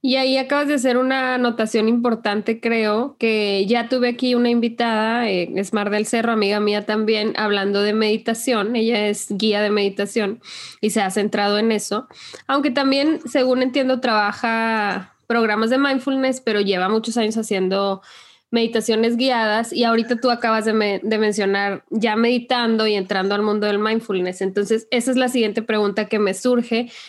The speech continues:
y que estoy segura que le resulta útil a quien nos escucha. ¿Va de la mano siempre? Para poder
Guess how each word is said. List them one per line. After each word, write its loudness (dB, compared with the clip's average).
y -4
que -2
estoy 0
segura 0
que 0
le 0
resulta -2
útil 0
a -4
quien 0
nos -2
escucha. -4
¿Va 0
de 2
la 0
mano 2
siempre? 0
Para 0
poder 2